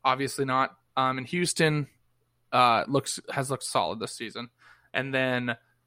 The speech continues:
Chattanooga over Illinois. I think Chattanooga, another thirteen seed. I think this is the year of two. Uh, Illinois lost their very first game in the Big Ten Conference Championship, and I think that they're going to be shaken up. And I think that when you do that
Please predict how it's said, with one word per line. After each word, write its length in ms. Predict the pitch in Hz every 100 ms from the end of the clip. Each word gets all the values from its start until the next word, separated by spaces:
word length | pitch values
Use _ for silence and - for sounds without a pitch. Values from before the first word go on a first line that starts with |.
| _ _ _ _ -
Chattanooga 420 | 175 170 170 180
over 200 | 156 151
Illinois. 400 | 156 151 151 131 - - _ _
I 140 | - 135
think 180 | 156 151
Chattanooga, 760 | 151 143 147 147 143 143 139 - - _ -
another 240 | 135 151
thirteen 400 | 147 151 160 151
seed. 180 | 135 135
I 100 | 131
think 180 | 127 143
this 140 | 131
is 100 | 135
the 60 | 135
year 120 | 135
of 80 | 131
two. 160 | 143 123 - _ _ -
Uh, 220 | 127 117
Illinois 500 | 160 185 156 151 147 - - _ - - _ _
lost 340 | 143 147 147 -
their 140 | 143
very 240 | 131 143 143
first 280 | 151 135
game 220 | - 135 135
in 60 |
the 80 | 131
Big 180 | 135 127
Ten 180 | 139 135
Conference 440 | 135 127 131 127
Championship, 600 | - 123 127 123 131 127
and 100 | -
I 60 | 127
think 240 | - 143
that 80 | 131 -
they're 340 | 135 139 139 - _ _ _
going 220 | - 139
to 60 | 139
be 80 | 131
shaken 380 | - 110 - 120
up. 220 | 117 - - - -
And 120 | - 127
I 80 |
think 300 | 127 135 127 -
that 180 | 127 -
when 160 | 120 123
you 100 | 120
do 200 | 135 139
that 280 | 135 139